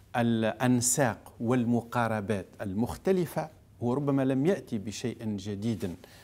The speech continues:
من عنده، وجد عديد المقاربات، المقاربة الفلسفية، المقاربة الكلامية، المقاربة الصوفية، المقاربة الفقهية، فحاول أن، آه، ينتهي إلى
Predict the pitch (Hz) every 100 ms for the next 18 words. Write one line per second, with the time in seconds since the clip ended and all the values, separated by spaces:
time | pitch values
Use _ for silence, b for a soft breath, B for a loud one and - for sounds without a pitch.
0 | B - 107 101 110 87 95 95 127 -
1 | B B 143 135 117 123 104 92 117 123
2 | 240 170 139 120 117 - 117 104 95 98
3 | 101 98 98 - 120 110 98 101 - 107
4 | - 104 - 92 113 101 101 101 117 110
5 | 98 107 117 - 107 101 110 104 101 101
6 | 117 110 104 - 107 101 117 104 98 113
7 | 107 101 - 101 120 139 139 B B B
8 | B B B B B - 160 - - -
9 | - - 202 185 185 190 165 147 139 139
10 | 127 120 113 110 120 127 123 208 165 170
11 | 170 185 165 151